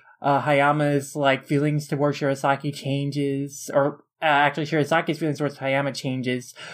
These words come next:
over the course of, like, the story, but also, like, mirroring, like, the roles they're playing in the T V show.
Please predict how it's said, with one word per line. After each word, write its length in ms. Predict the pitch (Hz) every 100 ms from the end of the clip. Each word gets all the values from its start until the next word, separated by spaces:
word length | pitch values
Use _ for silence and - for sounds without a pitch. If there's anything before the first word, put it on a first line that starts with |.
| 139 -
over 300 | 156 151 151
the 100 | 135
course 480 | - 139 139 135 -
of, 500 | 143 135 131 131 131 _ -
like, 300 | 147 135 131
the 100 | 151
story, 640 | 147 156 139 139 139 139 139 _ _ 156
but 200 | 156 143
also, 280 | 147 175
like, 240 | 151 139 139
mirroring, 760 | 139 156 170 170 165 165 170
like, 180 | 139 131
the 100 | 139
roles 360 | 127 139 147 147
they're 100 | 147
playing 500 | 143 139 131 139 139
in 320 | 147 143 143
the 400 | 131 131 127 123
T 160 | - 160
V 140 | 185
show. 440 | 190 - 190 190